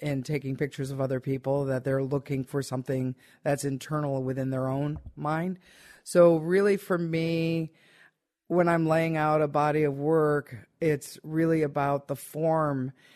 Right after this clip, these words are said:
And if you walk through the exhibition at the Wexner or any one of my installations, y-, you know, really be aware of where I'm sending the gaze. It's like Oliver will be, you know, it's like everybody's looking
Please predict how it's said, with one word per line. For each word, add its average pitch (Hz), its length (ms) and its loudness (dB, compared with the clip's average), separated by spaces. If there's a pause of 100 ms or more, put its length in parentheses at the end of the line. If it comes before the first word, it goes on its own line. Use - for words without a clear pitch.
(100)
And 151 140 -2
if 151 160 -2
you 160 100 0
walk 156 280 2
through 170 500 0
the 156 140 0
exhibition 147 500 -4
at 139 80 -4
the 139 80 -4
Wexner 143 400 -2
or 135 160 0
any 147 260 0
one 143 300 -2
of 151 160 -2
my 139 200 0
installations, 131 880 -4 (1040)
y-, - 60 -16 (380)
you 196 100 0
know, 170 160 6
really 190 460 0
be 170 120 2
aware 165 460 4
of 143 140 -2
where 151 300 2
I'm 143 540 -2
sending 147 500 -2
the 135 100 -4
gaze. 139 540 -4 (480)
It's 151 220 0
like 151 220 2
Oliver 156 580 4
will 147 160 0
be, 151 580 0
you 139 140 -2
know, 143 500 0 (240)
it's 160 240 0
like 156 220 2 (240)
everybody's 165 600 2
looking 147 640 -2